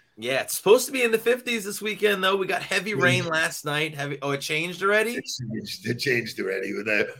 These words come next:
Speaker 2: we're not gonna get as cold as we thought, <laughs> you know, so
Speaker 1: <laughs>
Speaker 2: it'll be cooler. It'll be cooler. Um,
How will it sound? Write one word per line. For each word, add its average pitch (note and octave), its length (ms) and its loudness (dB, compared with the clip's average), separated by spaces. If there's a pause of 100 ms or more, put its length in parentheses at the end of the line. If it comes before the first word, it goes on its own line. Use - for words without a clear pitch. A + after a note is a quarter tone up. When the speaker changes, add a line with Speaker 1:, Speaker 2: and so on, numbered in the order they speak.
Speaker 2:
we're E3 140 2
not A#3+ 160 6
gonna G#3+ 140 4
get F#3 220 6
as F3 100 0
cold G3 460 4
as E3+ 120 -4
we E3+ 120 -2
thought, D3+ 460 -4
<laughs> - 40 -16
you C3+ 160 -8
know, E3+ 200 0
so B3+ 380 8 (460)
Speaker 1:
<laughs> - 460 -2
Speaker 2:
it'll C4 200 6
be C4+ 140 4
cooler. E3 680 4 (120)
It'll D#3+ 200 -6
be F3 100 -12
cooler. A2 480 -8 (300)
Um, B2+ 300 2